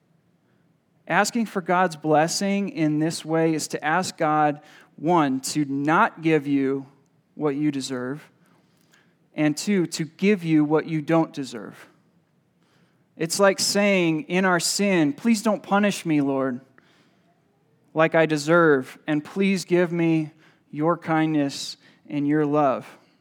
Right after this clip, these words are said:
And, and, and you think about that, it's, it's kind of baffling. Asking for God's face to shine on us is like asking for the God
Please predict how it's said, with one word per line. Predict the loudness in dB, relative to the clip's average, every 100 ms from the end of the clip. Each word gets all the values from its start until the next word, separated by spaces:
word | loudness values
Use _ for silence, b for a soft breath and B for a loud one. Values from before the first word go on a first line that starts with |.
| _ _ _ b b b b b b _ -20
And, | -18 -18 _
and, | -8 -8 _ -8
and | -6
you |
think | -4 -2 -2
about | 2 2 4
that, | 2 2
it's, | 0 -8
it's | -10 -6
kind | -2 -2
of | -4 -8 _ _ -4
baffling. | 0 0 -2 -10 -10 -16 _ _ _ _ _ b b b b b b b b b b b _
Asking | -2 -2 0 -2 -4
for | -6 -6 -2
God's | 2 2 2 -2
face | -4 -2 -2 -4
to | -10
shine | -12 -8 -4 -2 -4 -8 _ -10
on | -4 -4 -4
us | -6 -8 -12 -18 -20 _ b b b
is | -6 -2
like | 0 2
asking | 0 0 -2 -4 -4 -8 b b
for | -8 -4
the | -4
God | -2 -2 2 2 2